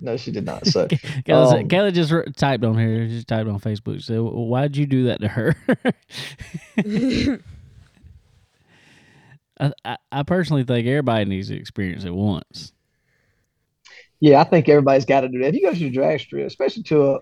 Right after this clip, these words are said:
Speaker 1: a, a fuel, seeing a fuel car, a nitro car, uh, you gotta experience that. Um,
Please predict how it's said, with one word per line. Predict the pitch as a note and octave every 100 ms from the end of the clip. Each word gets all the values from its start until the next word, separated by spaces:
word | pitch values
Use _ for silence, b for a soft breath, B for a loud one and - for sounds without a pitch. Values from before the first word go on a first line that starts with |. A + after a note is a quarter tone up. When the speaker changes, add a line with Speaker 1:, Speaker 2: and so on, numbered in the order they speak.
| -
Speaker 1:
a, | B2+ A2+ - -
a | G#2 F#2+ - _ _ _ -
fuel, | G3+ E3+ -
seeing | G3+ G#3+
a | D#3+
fuel | - F#3
car, | - C#3 B2+
a | B2+
nitro | C3+ C3+ B2+ B2 - _ -
car, | A#2+ A#2 A2 - _ _ _ _ -
uh, | A2 A#2 -
you | G#3+
gotta | D3 B2+ G#2+
experience | - C#3 C3 A#2+ A#2+
that. | B2 B2 - -
Um, | A#2 A#2+ A#2+ A2+ A2